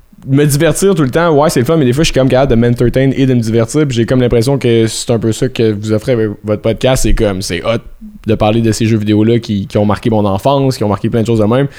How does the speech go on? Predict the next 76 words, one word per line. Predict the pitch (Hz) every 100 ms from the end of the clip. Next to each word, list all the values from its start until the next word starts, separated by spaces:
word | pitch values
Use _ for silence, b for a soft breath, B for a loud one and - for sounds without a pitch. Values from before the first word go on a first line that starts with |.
| B B B
Puis | 135
en | 127
plus, | 143
je | 127
m'éduque | 117 123 117
un | 113
peu | 123
sur | 113 120 113
la | 90 101
manière | 101 101 110 107
dont | 104
ça | 95 92
passe. | 139 151 -
Autant | 139 160 160
que, | 131 127 -
genre, | - 117 107 107 -
je |
vais | 113
écouter | 104
un | 120
podcast | 110 110 110
d'histoire, | 104 - 117 120
autant | 113
que | 113
je | 107
vais |
écouter | - 110
un |
podcast | 104 104 120 -
à | 107
musique, | 110 127 127
ou |
même | 127 131
le | 120
podcast | 117 123 120
qu'on | 113
est |
en | 101
train | 110
de | 107 95
faire, | 113 123 135 B B B
si | - 127
je | 123
l'écoute | 117 127
en | 117
tant | 117
qu'auditeur, | 110 101 98 120 131 123
je | -
suis | -
comme, | 110 104 B B
d'un, | 120 135 139
j'apprends, | 120 107 117 120 117
genre, | 113 107
des, | 101 90 - b b -
des | 110
tips | - 127 -
and | 117
tricks | - 135 120
sur | 117
la | 113
business | 107 113 104 117 120
en | 110
tant | 110
que | 104
telle, | 117 113 110
de, | 104 101 98
genre, | 95 95 92 98
du | 107 104
monde | 104
de | 98
la, | -
de |
la | 92
réalisation | 95 98 92 - 110
et | 95
tout, | 147 165